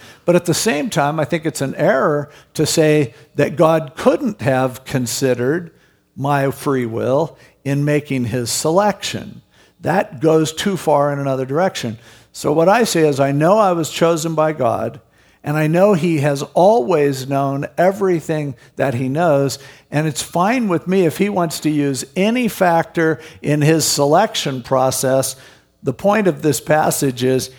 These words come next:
he chose me. He picked me. He adopted me. He wanted me. And so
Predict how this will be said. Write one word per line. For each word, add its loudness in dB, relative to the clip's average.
he -4
chose -2
me. -8
He -6
picked -4
me. -12
He -2
adopted -4
me. -8
He -8
wanted -6
me. -8
And -6
so 0